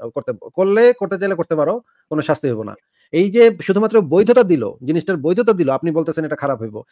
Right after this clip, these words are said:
কেন বলতেছেন খারাপ হইব ভাই? বলেন তো, বুঝাই দেন তো।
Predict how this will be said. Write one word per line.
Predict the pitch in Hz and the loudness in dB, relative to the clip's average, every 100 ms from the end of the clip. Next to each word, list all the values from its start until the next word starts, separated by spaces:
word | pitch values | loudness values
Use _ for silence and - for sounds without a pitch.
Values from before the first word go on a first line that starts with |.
| _ - | _ -2
কেন | 180 | 0
বলতেছেন | 208 196 185 196 | 0 -2 -4 -4
খারাপ | 175 170 | -2 -2
হইব | 170 175 | -4 -4
ভাই? | 202 226 _ | -6 -10 _
বলেন | 143 143 | -6 -6
তো, | 185 190 _ - | -12 -20 _ -8
বুঝাই | 139 139 | -4 -4
দেন | 143 165 | -4 -12
তো। | - | -16